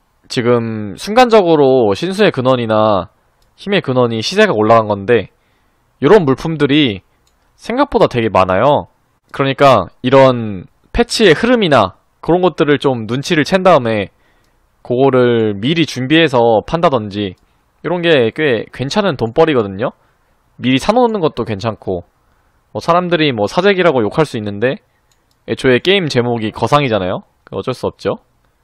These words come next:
그리고 필요하면 사는 거니까. 그리고 두 번째는 사람들이 잘 안 깨는 퀘스트템들 있잖아요.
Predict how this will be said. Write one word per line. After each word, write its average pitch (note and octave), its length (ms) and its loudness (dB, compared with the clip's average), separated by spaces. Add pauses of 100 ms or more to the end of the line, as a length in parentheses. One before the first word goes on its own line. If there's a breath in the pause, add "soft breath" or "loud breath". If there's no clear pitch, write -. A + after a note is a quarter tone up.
(360)
그리고 B2+ 260 -2
필요하면 F#3+ 380 4
사는 D3 200 0
거니까. F#2 380 -6 (1400)
그리고 A#2 220 -2
두 - 120 -6
번째는 C3 500 0 (1700)
사람들이 F#3+ 520 2
잘 A#2 180 2
안 G#2 180 0
깨는 C3+ 360 -2
퀘스트템들 E3+ 640 -4
있잖아요. F#2 560 -2